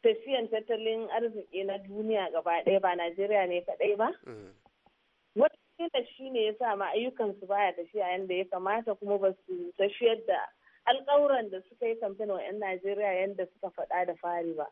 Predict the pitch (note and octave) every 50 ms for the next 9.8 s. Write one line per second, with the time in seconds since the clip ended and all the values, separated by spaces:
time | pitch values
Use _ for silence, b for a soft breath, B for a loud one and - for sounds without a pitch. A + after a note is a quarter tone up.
0 | _ - A#2+ C3 A2 F2 D#2 _ _ _ _ _ _ _ _ _ _ _ _ _
1 | _ _ _ _ _ _ _ _ _ _ _ _ _ _ _ _ _ - D#3+ F3
2 | E3 D3 C3+ A#2 G#2 - b b b b b b G#3+ A3 G3+ G3 G3+ B3 C#4 C#4+
3 | B3+ - - - F3+ F#3+ F3+ E3 F3 F3 F3 F#3 B3+ B3+ G#3+ - G#3 F#3+ E3 D3+
4 | D#3+ D#3 D3 - F#3 G3 G3+ F#3+ E3+ D3 C3+ C3 C3+ C3 B2 B2 C3 D3+ F3 F#3
5 | E3 D#3 C3+ A#2 G#2+ G2 - - C3+ C#3 D#3 D3 - D3+ C#3 C#3+ - D#3 - C3+
6 | A#2+ D3 D3 C3 A#2+ G#2+ - C3 A#2 C#3+ D#3 D#3 C3+ - D3+ C#3+ C3 - G2 A2
7 | C3 C3+ B2+ A#2+ A2 - C#3 - - D3+ C#3+ D3 B2 A#2 D#3 D3+ C3+ C3 A#2 -
8 | C3+ C#3 C#3+ D3 C#3+ C#3 - - D#3 D3+ C#3 C3+ - - D3+ C#3 C3 A#2+ A#2 A#2+
9 | A#2 A2+ A#2+ C3+ E3 E3 - C3 A2+ G#2+ - C#3 C3+ C3 -